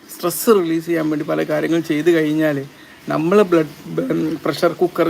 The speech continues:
ഇങ്ങനെ പൊന്തി വരില്ല, മനസ്സിലായില്ലേ? ബ്ലഡ് പ്രഷർ ഇങ്ങനെ അടിച്ച് കയറില്ല. അടുത്തത് വേണ്ടത് ഉറക്കമാണ്. തീർച്ചയായിട്ടും രാത്രി ഫോൺ വളരെ ഉപ-, ഞാൻ ഇന്നലെ പത്തരക്ക് ഫോൺ ഓഫാക്കി.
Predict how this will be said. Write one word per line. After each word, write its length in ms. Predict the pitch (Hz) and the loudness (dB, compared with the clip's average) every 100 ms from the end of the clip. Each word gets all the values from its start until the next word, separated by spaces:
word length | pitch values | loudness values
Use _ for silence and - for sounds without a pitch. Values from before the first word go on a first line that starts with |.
| 156 | 0
ഇങ്ങനെ 180 | 160 147 | 0 -2
പൊന്തി 260 | 151 151 160 | -2 0 2
വരില്ല, 260 | 143 135 131 127 | 2 0 -4 -4
മനസ്സിലായില്ലേ? 400 | 143 151 147 139 135 | -6 -4 -4 -4 -4
ബ്ലഡ് 180 | 143 139 | -4 -4
പ്രഷർ 240 | 165 175 165 | -2 -2 0
ഇങ്ങനെ 200 | 156 165 - | 0 -2 -2
അടിച്ച് 260 | 147 143 160 | -4 -2 -2
കയറില്ല. 340 | 143 139 135 120 - - - - - | -2 -2 -4 -6 -12 -20 -20 -14 -4
അടുത്തത് 320 | 165 170 226 214 | -2 2 4 4
വേണ്ടത് 260 | 190 180 - 147 | 2 2 0 0
ഉറക്കമാണ്. 480 | 151 147 - 151 127 - - - - - | -2 -4 -4 -4 -6 -10 -20 -20 -16 -2
തീർച്ചയായിട്ടും 560 | 165 175 202 175 175 170 165 | 0 4 4 4 0 -2 0
രാത്രി 360 | 151 143 160 - - - - - - | -2 -2 -6 -6 -12 -20 -20 -20 -16
ഫോൺ 320 | - 156 170 190 156 | -2 2 2 2 -2
വളരെ 200 | 147 151 | 0 -2
ഉപ-, 160 | 143 147 143 | -2 -2 0
ഞാൻ 100 | 160 185 | 0 0
ഇന്നലെ 220 | 165 156 156 | 0 -2 -4
പത്തരക്ക് 380 | 147 156 156 147 | -4 -4 -4 -6
ഫോൺ 140 | 143 143 | -6 -6
ഓഫാക്കി. 400 | 135 151 127 135 | -6 -8 -8 -12